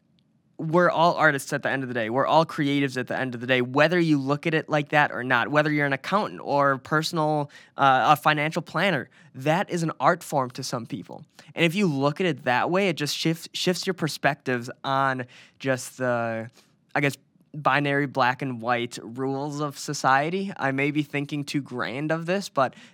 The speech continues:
that's what it really comes down to. So I challenge you today to think of your life and think of you, yourself, as an artist.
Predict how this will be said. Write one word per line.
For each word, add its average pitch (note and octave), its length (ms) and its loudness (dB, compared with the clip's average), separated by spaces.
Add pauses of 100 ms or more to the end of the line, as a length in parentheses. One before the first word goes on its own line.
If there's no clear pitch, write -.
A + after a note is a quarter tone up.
that's E3 260 4
what E3 180 2
it D3 100 -4
really D3 340 -2
comes C3 260 -4
down C3 260 2
to. B2 160 -8
So A#2+ 320 0
I A2 140 2
challenge E3+ 560 -2
you C3+ 240 0
today A2+ 540 -4 (440)
to D3 140 -2
think E3+ 280 0
of D#3 160 0
your C3+ 260 2
life A2 500 -6 (180)
and C#3+ 140 -2
think E3 340 -2
of B2+ 180 -2
you, C3+ 560 0 (240)
yourself, C#3+ 680 2 (120)
as B2+ 180 0
an A#2+ 200 -8
artist. - 440 -8